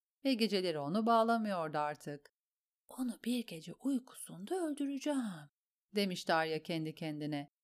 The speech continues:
ama öldürmemişti. "Bir gün ödleğin sırtında uzaklara kaçacağım ve o beni yakalayamayacak," diye düşünmüştü ama bunu da yapmamıştı.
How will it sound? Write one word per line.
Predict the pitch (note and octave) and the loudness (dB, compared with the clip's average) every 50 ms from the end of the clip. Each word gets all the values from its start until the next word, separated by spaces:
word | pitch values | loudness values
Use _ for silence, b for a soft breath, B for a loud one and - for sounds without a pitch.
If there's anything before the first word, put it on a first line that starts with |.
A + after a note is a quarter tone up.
| _ | _
ama | - F3+ E3 F#3+ B3 C#4 | -6 -2 2 4 4 4
öldürmemişti. | D#4 D#4 D#4 E4+ E4+ E4+ D#4+ C#4 A3 F#3 F3 - - - D#3 D3 C#3+ C#3+ - _ _ _ _ _ _ _ _ _ - | 4 4 2 2 2 4 4 4 4 4 0 -4 -4 -4 -4 -6 -6 -8 -14 _ _ _ _ _ _ _ _ _ -8
"Bir | G3 F#3 E3 D3 - - | -8 -8 -8 -10 -14 -6
gün | - G3 A3 D4 - - _ _ - | 0 2 2 2 2 -2 _ _ -6
ödleğin | F3+ F3 F#3 - _ G3+ G3 G#3 A#3+ A3 | -4 -4 -4 -2 _ 0 2 4 4 2
sırtında | - - - D3 C#3+ - - D#3 C#3+ C#3+ F3 C4+ E4 F4 - | 2 -4 -10 -12 -14 -12 -12 -10 -10 -4 -2 -2 -2 -4 -6
uzaklara | D4 - - C#4 C4 C4 - B3+ A#3+ A3 A3 G#3+ | -4 -2 0 0 0 -2 -4 -4 -4 -4 -4 -6
kaçacağım | - F3+ F3 - - E3 D3+ - D3+ C#3+ C#3 C3 C3+ - _ _ _ - | -8 -12 -14 -12 -14 -14 -10 -10 -8 -8 -8 -10 -14 -16 _ _ _ 0
ve | B3 B3 | 2 2
o | B3 C4 - - | 2 2 0 0
beni | G3+ G3+ C4+ F4 - | 2 2 2 0 0
yakalayamayacak," | D#4 C4 - - C4 B3 A3+ B3 A#3 A3+ A3 G3 F#3+ F#3+ F3+ E3+ - F#3 E3 D#3 E3 D3+ D3 _ - - - _ _ _ _ _ - | -4 -6 -4 -4 -4 -2 -2 -2 -2 -2 -2 -2 -4 -8 -10 -8 -8 -8 -6 -6 -8 -12 -12 _ -20 -20 -20 _ _ _ _ _ 0
diye | F#3+ F3 E3 F3 A3+ A#3+ C4 | 0 4 4 4 4 4 2
düşünmüştü | C#4+ C#4+ - D4+ D4 D4 D4+ D4+ D4+ C#4+ - - F3 D#3 D3 D3 - _ _ _ _ | 0 0 0 2 2 2 4 2 2 0 0 -2 -2 -2 -2 -4 -10 _ _ _ _
ama | - G3+ E3 E3+ G#3+ A3 | 0 2 2 2 2 4
bunu | B3 B3+ B3 C4 A#3 | 6 8 8 8 8
da | A#3+ A#3 | 8 8
yapmamıştı. | A3 G3+ F#3+ - - E3+ D#3+ D#3 D#3 - - - D3+ C#3+ C#3+ | 8 6 6 4 0 -4 -4 -4 -6 -10 -6 -6 -6 -6 -6